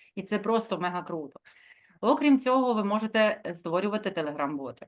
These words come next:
Це ви теж вже вмієте. Як хто не вміє, він просто сідає, він зупиняє, е, на, на кожному етапі відео і, е, робить, е, Telegram-бот. Ви знаєте, що це не настільки складно, вам не треба там айтішника дуже крутого, і ще. Ви це все можете робити вже самі.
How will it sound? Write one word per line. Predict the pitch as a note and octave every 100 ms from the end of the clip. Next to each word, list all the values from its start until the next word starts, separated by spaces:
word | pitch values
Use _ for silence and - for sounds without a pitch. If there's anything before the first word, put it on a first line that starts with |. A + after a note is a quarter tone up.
| _ _ -
Це | F#3
ви | F#3+
теж | F#3+ G3
вже | F#3+ F3
вмієте. | F3+ F3 D#3 C#3+ D3 D3+
Як | - D#3+
хто | - G#3
не | G3
вміє, | F#3+ A3
він | G#3
просто | A3 A3 A3+
сідає, | C4+ G#3 G3 F#3+ F#3 F#3+
він | F#3+ G3+
зупиняє, | G3+ G#3 A3+ G#3 G3+ G#3 G#3 G3+
е, | G3 F#3+ F#3+
на, | F#3+ F#3+
на | F#3+ F#3
кожному | G#3 G3 F#3
етапі | F3+ F3+ E3+ E3+
відео | D3 F3+ G3 A3+ A3 - - _ _ E3+ - -
і, | F#3+ G3 F#3+ F#3
е, | F3 F3 E3 E3 D#3+ D#3+ D3+
робить, | E3+ F#3+ F#3+ F#3
е, | E3+ E3
Telegram-бот. | E3 E3 D#3 E3+ E3 D3+ -
Ви | F#3+
знаєте, | G#3+ A3+ B3+ A#3+
що | -
це | B3+
не | B3
настільки | B3 B3 C4 B3+ A3+
складно, | - G#3+ F3 D3+
вам | F3
не | G#3
треба | A3 A#3 A3+
там | A3+ A3
айтішника | A3 A3 A3+ A3+ G#3+
дуже | G3 G3+ G#3
крутого, | G3+ G3+ G#3 G#3
і | G3
ще. | F#3+
Ви | E3
це | F#3 F#3+
все | F#3+ G3 A3+
можете | G3+ G#3 G3+
робити | F3+ F#3+ G3
вже | E3+ F3+
самі. | F#3 E3+ C#3+